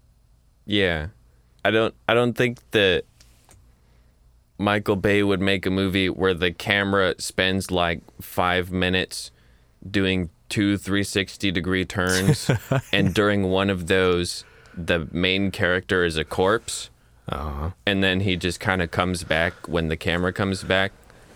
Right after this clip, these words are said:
Speaker 1: Um,
Speaker 2: It's no big deal.
Speaker 1: Yeah.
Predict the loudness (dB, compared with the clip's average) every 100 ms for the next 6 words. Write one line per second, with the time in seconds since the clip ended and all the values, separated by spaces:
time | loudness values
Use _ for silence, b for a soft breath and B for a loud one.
0 | B B B -14 -16 -20 -20 -20 -20 -6
1 | -2 -2 -2 -4 -6 -8 -12 -10 -4 -4
2 | -4 B B -12 0 2 2